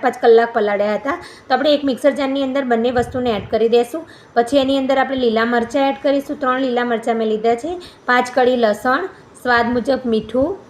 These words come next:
ચપટી હળદર નાખીશું કલર માટે અને એક ઇંચ આદુનો ટુકડો અને આપણે એકથી દોઢ વાટકી છાશ અથવા દહીં જે બી હોય અવેલેબલ. પછી આ રીતનું બેટર આપણે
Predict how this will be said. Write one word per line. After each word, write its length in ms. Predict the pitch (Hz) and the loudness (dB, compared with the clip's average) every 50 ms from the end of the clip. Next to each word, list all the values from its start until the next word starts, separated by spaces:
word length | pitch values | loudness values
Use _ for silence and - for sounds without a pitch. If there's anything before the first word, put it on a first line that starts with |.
| - - - - - - - - - - - - - - - | -20 -20 -20 -20 -20 -20 -20 -20 -20 -20 -20 -20 -20 -6 -2
ચપટી 360 | 262 240 240 - - 277 269 254 | -2 -2 -2 0 2 4 4 4
હળદર 280 | 254 220 202 196 240 247 254 | 4 2 2 2 2 2 0
નાખીશું 380 | 247 233 247 277 - 330 - - | -2 -2 -4 -6 -8 -6 -2 2
કલર 240 | 277 277 285 294 302 302 | 2 4 4 2 0 -2
માટે 240 | 302 294 - 330 330 339 - - - - - - - - - - 240 | -4 -4 -4 -6 -6 -6 -8 -14 -20 -20 -20 -20 -20 -20 -12 -8 -2
અને 120 | 240 254 262 285 | 2 4 4 4
એક 160 | 285 - 320 | 2 0 -4
ઇંચ 160 | 302 277 302 269 | -2 0 0 0
આદુનો 340 | 240 214 240 247 247 254 240 | 2 0 0 0 0 0 0
ટુકડો 320 | 247 240 - - 277 320 392 - - - 240 | -2 -2 0 2 2 2 2 -2 -4 -4 -4
અને 100 | 247 254 262 254 | -2 0 0 0
આપણે 260 | 240 - - 285 277 - 254 | 0 0 0 0 2 2 0
એકથી 260 | - - - 285 233 240 | -2 -2 -2 0 2 4
દોઢ 220 | 240 240 233 277 254 | 4 4 4 2 2
વાટકી 320 | 240 233 - - 269 220 - | 0 -2 -4 -6 -6 -6 -4
છાશ 340 | 247 247 233 240 240 277 233 | 0 0 0 0 0 0 -2
અથવા 280 | 226 233 247 247 269 392 381 - - - - - - - - - - - - - - - - - - 220 214 | 0 0 0 0 0 0 -4 -8 -12 -20 -20 -20 -20 -20 -20 -20 -20 -20 -20 -20 -20 -20 -18 -12 -2 2 4
દહીં 260 | 247 254 254 240 180 196 | 4 4 4 2 2 2
જે 80 | 247 247 226 | 2 2 2
બી 120 | 226 247 247 233 | 2 2 2 2
હોય 160 | 240 240 233 226 | 4 4 4 4
અવેલેબલ. 360 | 226 226 233 240 233 262 330 403 381 - - - - - - - | 4 4 4 4 2 2 0 -2 -4 -10 -12 -16 -16 -8 -4 -2
પછી 240 | 240 240 - 277 262 240 | -2 0 0 -2 0 2
આ 60 | 254 269 | 2 2
રીતનું 280 | 302 277 214 269 269 262 240 | 0 -2 -4 -6 -2 0 0
બેટર 200 | 233 226 233 247 247 | 0 2 2 2 2
આપણે 220 | 240 233 233 247 | 2 2 0 -2